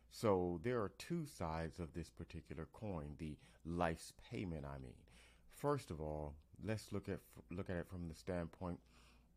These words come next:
of the traditional poor. The traditional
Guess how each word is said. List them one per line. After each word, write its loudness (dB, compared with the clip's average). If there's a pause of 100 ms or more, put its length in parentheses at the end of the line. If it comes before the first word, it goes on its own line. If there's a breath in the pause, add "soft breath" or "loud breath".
(240)
of 6 (500)
the 2
traditional 0 (200)
poor. -4 (1400)
The 4
traditional 4